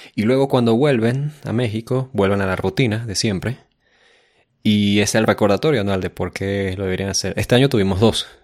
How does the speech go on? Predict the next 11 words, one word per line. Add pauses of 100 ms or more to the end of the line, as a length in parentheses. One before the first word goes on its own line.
(180)
porque
aparte
de
Fantástica
Manía,
tuvimos
el
aniversario, (800)
que
fue
bastante,